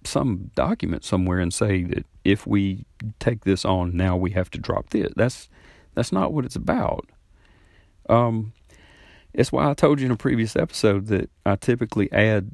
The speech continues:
an outlier story, and I didn't wanna really confuse those two in that thing, so I was kinda dancing around it, um,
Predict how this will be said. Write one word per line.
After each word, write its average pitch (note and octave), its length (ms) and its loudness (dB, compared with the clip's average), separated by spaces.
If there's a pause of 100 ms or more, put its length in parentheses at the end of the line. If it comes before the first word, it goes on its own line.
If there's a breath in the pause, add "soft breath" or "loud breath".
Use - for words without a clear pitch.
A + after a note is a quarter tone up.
(200)
an F#2 160 0
outlier G2+ 500 2
story, G2 520 0
and F#2+ 120 0
I F#2+ 80 2
didn't C3 320 0
wanna E3+ 200 2
really E3 320 2
confuse D3+ 480 0
those G2+ 300 0
two G2+ 260 2
in G2 140 0
that F#2+ 160 -4
thing, G2 300 0
so F#2+ 180 0
I G2 60 2
was F#2 120 -4
kinda D3 260 0
dancing C#3+ 380 -2
around C3 400 2
it, F2+ 220 -2 (240)
um, G2 520 0